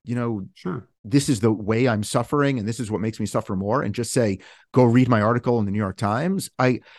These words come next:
Speaker 1: that, that served these dual goals of, one, being able to shout from the mountaintop, like,
Speaker 2: Right.
Speaker 1: "I am hurting, come see me in pain." And it allowed me to say, like,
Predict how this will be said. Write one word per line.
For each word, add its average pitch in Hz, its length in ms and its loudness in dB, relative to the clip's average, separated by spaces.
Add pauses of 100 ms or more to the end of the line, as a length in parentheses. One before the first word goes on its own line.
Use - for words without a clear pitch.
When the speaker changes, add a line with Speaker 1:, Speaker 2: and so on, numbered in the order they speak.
(340)
Speaker 1:
that, 147 280 4
that - 220 4
served 170 460 0
these 107 180 -2
dual 135 320 0
goals 135 480 0
of, 95 160 -8
one, 120 460 2 (320)
being 139 200 0
able 123 200 0
to 101 120 -8
shout 143 520 -2
from 139 360 0
the 101 280 0
mountaintop, 117 760 -2
like, 107 300 -2
Speaker 2:
Right. 92 100 -2
Speaker 1:
"I 135 120 4
am 117 160 4
hurting, 107 480 2
come 117 180 -4
see 139 240 0
me 120 180 2
in 87 120 -2
pain." 95 540 -2 (300)
And 165 220 6
it 135 100 4
allowed 107 340 0
me 107 220 -2
to - 120 -10
say, 110 320 0
like, 104 260 -2